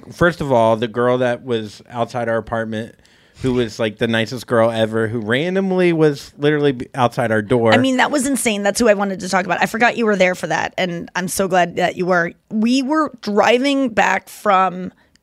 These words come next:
Speaker 2: getting spray tans
Speaker 1: Yes.
Speaker 2: for the show. We're pu-, I'm in Kirsten's car,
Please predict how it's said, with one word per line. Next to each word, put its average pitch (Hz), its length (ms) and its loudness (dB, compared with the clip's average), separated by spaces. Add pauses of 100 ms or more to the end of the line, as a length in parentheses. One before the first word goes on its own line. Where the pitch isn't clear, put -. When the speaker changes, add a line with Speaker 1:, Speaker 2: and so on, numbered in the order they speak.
Speaker 2:
getting 214 220 2
spray 196 320 -2
tans 185 600 -10
Speaker 1:
Yes. 95 360 -10
Speaker 2:
for 220 160 0
the 214 100 2
show. 143 460 -2 (560)
We're 233 220 4
pu-, - 260 -10 (160)
I'm 208 180 0
in 254 220 2
Kirsten's 269 360 0
car, 208 220 2